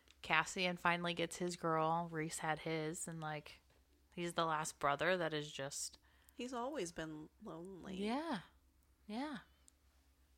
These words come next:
Speaker 1: And I don't like that he had to, you know, he just, like, shut down into nothing. He's like, "I'll just be nothing again."
Speaker 2: Yeah.
Speaker 1: That was really sad. I
Speaker 2: It
Speaker 1: feel so bad for him.
Speaker 2: Oh, well, and, and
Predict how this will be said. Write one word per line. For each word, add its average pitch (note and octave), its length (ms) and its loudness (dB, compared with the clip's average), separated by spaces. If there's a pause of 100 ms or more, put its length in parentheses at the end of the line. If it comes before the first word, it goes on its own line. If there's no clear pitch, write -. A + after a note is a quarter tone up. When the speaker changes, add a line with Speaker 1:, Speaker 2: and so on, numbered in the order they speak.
(460)
Speaker 1:
And A#3 80 -2
I B3+ 80 0
don't C#4 160 2
like A3+ 200 0
that E3+ 140 2
he E3 460 -4
had E3 280 -6
to, D3+ 100 -4 (1800)
you F3 120 -8
know, C#3 200 -6
he D#3 120 -10
just, D#3 180 -10
like, D3 120 -8
shut D#3 200 -8
down D3+ 200 -8
into D3 200 -10
nothing. C3+ 460 -12
He's E3 200 -14
like, D#3 120 -12
"I'll D#3 100 -10
just - 300 -14
be D3+ 120 -8
nothing D#3+ 360 -10
again." C#3+ 320 -14 (580)
Speaker 2:
Yeah. F3 380 -8 (1200)
Speaker 1:
That B3 200 4
was F#4 160 0
really C#4 300 4
sad. F3+ 640 6
I - 140 4
Speaker 2:
It G#3 100 6
Speaker 1:
feel - 360 4
so F4 260 6
bad B3 320 4
for C4 180 8
him. G#3 540 6 (120)
Speaker 2:
Oh, B3 100 -4 (100)
well, D#4 280 -2
and, D#4+ 220 0 (260)
and B3 440 -6